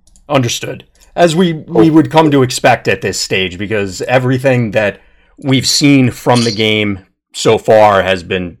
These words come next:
Speaker 1: high quality. So that's, I have no reason to suspect otherwise going into Wave two.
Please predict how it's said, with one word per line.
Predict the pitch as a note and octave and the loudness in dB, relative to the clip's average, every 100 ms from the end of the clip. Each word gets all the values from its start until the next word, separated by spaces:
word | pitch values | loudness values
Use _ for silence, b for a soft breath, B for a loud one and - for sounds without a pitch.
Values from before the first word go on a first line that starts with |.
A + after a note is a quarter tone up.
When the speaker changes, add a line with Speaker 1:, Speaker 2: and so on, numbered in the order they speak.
| _ _ _ - | _ _ _ -6
Speaker 1:
high | G#2 | -4
quality. | F#2 A2 F2 E2+ E2 E2 | -4 0 0 0 -4 -8
So | - F2 | -6 -6
that's, | E2 E2+ - - _ _ _ _ | -6 -10 -10 -20 _ _ _ _
I | C#3 | -2
have | A2+ | 0
no | A#2+ | 4
reason | B2 B2+ A2+ A2+ | 2 2 -2 -4
to | |
suspect | G2 G#2 - B2+ G#2+ - | -4 -4 -4 -4 -4 -4
otherwise | A2 G2+ G2 F#2 F2 E2+ | -4 -2 0 0 0 -2
going | F#2+ F2 E2+ | -4 -4 -6
into | E2+ - F2 F2 | -10 -10 -12 -10
Wave | G#2+ E2+ D#2+ | -8 -8 -8
two. | - E2+ | -10 -10